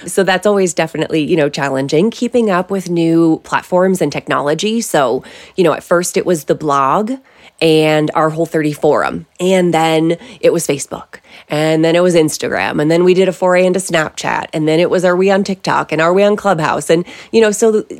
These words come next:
as social media has, uh, grown and evolved, we've grown and evolved with it. And it's been wonderful. We couldn't, you know, run our business anywhere near as effectively without it.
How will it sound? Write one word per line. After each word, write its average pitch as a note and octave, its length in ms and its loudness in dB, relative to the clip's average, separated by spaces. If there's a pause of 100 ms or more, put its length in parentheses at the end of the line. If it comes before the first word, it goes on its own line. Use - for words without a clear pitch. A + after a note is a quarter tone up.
(200)
as G3 300 0
social G3+ 280 -2
media F3+ 360 0
has, D#3 280 -4
uh, E3+ 80 -2
grown E3+ 500 0
and D#3+ 140 -2
evolved, C#3+ 460 -2
we've D#3 200 -2
grown D3+ 300 0
and C#3+ 100 -2
evolved C#3+ 320 -4
with D3+ 220 -2
it. C#3 60 -2
And - 100 -4
it's D#3+ 140 -6
been E3+ 240 -2
wonderful. D#3 520 0
We D#3 80 -8
couldn't, E3+ 360 -4
you D#3+ 120 -6
know, B2+ 140 -6
run E3+ 180 0
our E3 80 2
business C#3+ 360 -8
anywhere D3+ 260 -2
near D3+ 160 0
as D3+ 120 -2
effectively - 480 -8
without D3 340 -2
it. F#3 220 -4